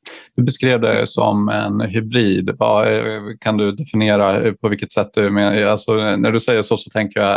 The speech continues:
att, eh, att du skulle vara en blandning då mellan en utomjording och en människa. Är det så, är det så du menar? Eller är det en annan typ av hybrid eller en själslig hybrid? Eller vad, eh,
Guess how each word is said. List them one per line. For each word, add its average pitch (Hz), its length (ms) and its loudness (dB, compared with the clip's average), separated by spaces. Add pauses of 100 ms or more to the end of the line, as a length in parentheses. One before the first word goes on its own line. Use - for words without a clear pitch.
(120)
att, - 180 -4
eh, 101 220 0
att - 100 -6
du 107 100 -8
skulle 107 240 -6
vara 104 120 0
en 101 80 2
blandning 107 420 2
då 101 200 2
mellan 101 320 -2
en 98 140 -4
utomjording 98 720 -4
och - 220 -6
en 101 100 -2
människa. 101 460 0
Är 101 100 -2
det 101 80 2
så, 107 260 0
är 107 180 0
det 110 80 -6
så - 200 -4
du 107 60 0
menar? 110 220 0
Eller 104 120 -2
är 104 40 0
det 101 80 -2
en 104 60 0
annan 113 340 0
typ 110 260 -4
av 101 120 -6
hybrid 95 380 -2
eller 95 280 0
en 101 160 -4
själslig 98 520 -2
hybrid? 101 460 -4
Eller 104 180 -6
vad, 104 420 0
eh, 101 100 -6